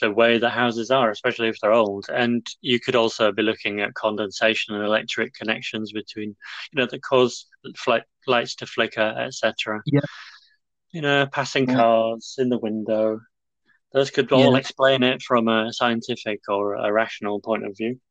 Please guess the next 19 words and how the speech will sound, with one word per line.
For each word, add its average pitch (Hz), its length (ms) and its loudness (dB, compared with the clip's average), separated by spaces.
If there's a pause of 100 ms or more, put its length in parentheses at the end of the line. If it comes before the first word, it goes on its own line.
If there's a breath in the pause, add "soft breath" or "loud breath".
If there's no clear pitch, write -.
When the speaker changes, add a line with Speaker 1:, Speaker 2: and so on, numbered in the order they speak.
(580)
Speaker 2:
Yeah, 123 320 4
I - 100 4
think 196 180 2
we 156 80 6
like 160 180 4
to 143 100 -4
think 160 200 0
that 127 80 -6
we 131 160 0
live 135 180 4
in 131 140 6
these 127 180 4
perfectly 139 400 -2
sound 123 380 0
houses, 123 580 0
you 117 80 2
know, 104 160 2
and, 107 340 0
um, 110 180 -2